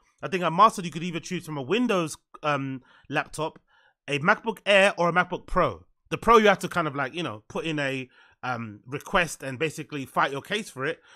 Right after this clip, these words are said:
But essentially most of the time you got it. And they also gave you a license for Photoshop. Um, that's basically how I got to use Photoshop a lot. I'm not gonna lie. No, actually, I take that back. That's not true. I actually had the cracked version of Photoshop on my old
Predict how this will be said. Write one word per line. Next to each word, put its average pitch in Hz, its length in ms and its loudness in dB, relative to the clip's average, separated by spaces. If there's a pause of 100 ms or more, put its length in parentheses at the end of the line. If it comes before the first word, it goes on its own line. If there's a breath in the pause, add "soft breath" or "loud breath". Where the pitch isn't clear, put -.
(100)
But 170 80 0
essentially 180 400 0
most 175 160 2
of 143 60 -8
the - 40 -8
time 156 140 6
you 135 100 2
got 151 200 4
it. 165 120 -2 (280 soft breath)
And 190 120 0
they 180 120 6
also 180 360 2
gave 151 240 0
you 151 140 2
a 135 80 2
license 151 480 2
for 170 100 -8
Photoshop. 160 580 2 (420 soft breath)
Um, 131 260 -6
that's 233 180 4
basically 247 360 2
how 170 160 4
I 160 80 6
got 139 160 -2
to 156 80 -10
use 160 160 -2
Photoshop 165 420 0 (120)
a 139 100 -4
lot. 139 260 2
I'm 139 80 0
not 165 120 -2
gonna 151 180 -2
lie. 139 240 0 (260)
No, 233 140 8
actually, 170 420 6
I 156 60 -4
take 202 180 -6
that 170 160 -4
back. 143 120 0
That's 127 140 -12
not 143 120 -8
true. 120 220 -12 (420 soft breath)
I 156 80 4
actually 185 300 2
had 185 120 2
the 151 80 -4
cracked - 300 0
version 160 280 -2
of 139 80 -6
Photoshop 147 480 -2
on 151 100 -6
my 156 220 0
old 170 360 0